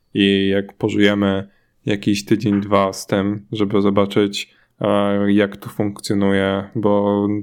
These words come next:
wiadomo, po-, poleje się, e, na pewno masa komentarzy w stosunku do tego, że to jest bardzo duża zmiana na pl-, na całej platformie. No i, e, co?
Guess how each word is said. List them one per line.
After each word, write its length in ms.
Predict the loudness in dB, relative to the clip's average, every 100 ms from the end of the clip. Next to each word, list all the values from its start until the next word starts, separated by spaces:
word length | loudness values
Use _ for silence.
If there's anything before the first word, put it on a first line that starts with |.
| -4
wiadomo, 380 | 0 0 0 -2
po-, 280 | -2 -4
poleje 300 | 0 0 0
się, 400 | 0 -2 0 0 -4 _ _ _ _ _ -2
e, 420 | 0 2 0 -2
na 200 | -2 -2
pewno 420 | 0 0 0 -2
masa 420 | -2 0 0 0 -2
komentarzy 840 | -2 -2 -2 -2 -4 -4 -6 -10 _ _
w 80 |
stosunku 440 | -8 -6 -4 -2 -2
do 60 |
tego, 180 | 0 0
że 60 | 0
to 100 | 0
jest 320 | 0 -4 -12
bardzo 360 | -2 0 0 -4
duża 200 | -2 0
zmiana 440 | 0 -2 -2 -6 -10
na 140 | -14
pl-, 300 | -14 -14 -10 -8
na 40 |
całej 260 | -2 0 0
platformie. 680 | -2 -2 -2 -2 -2 -6 -8 -16 -20 _ _ _ _ -4
No 720 | 0 0 0 0 0 0 -2 -2
i, 520 | -2 0 0 -2 -6 -10 -8
e, 560 | -4 -2 -4 -6 -8 -10 _ _ -12
co? 340 | -4 -2 0